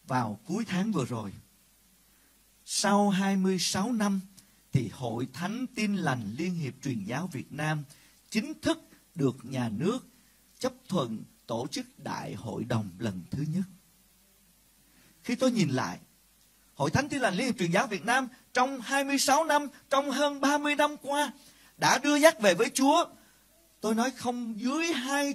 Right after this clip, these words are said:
trăm nghìn người. Có đúng như vậy không? Mặc dù bây giờ chúng ta ngồi đây với số người như thế này,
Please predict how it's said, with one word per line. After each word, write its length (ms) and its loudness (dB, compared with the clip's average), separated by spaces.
trăm 340 -2
nghìn 280 2
người. 200 -4
Có 100 6
đúng 160 -2
như 80 0
vậy 140 2
không? 240 -6
Mặc 180 2
dù 160 4
bây 180 4
giờ 200 4
chúng 140 -6
ta 120 8
ngồi 220 4
đây 160 4
với 140 2
số 180 2
người 240 2
như 120 -2
thế 100 -2
này, 280 0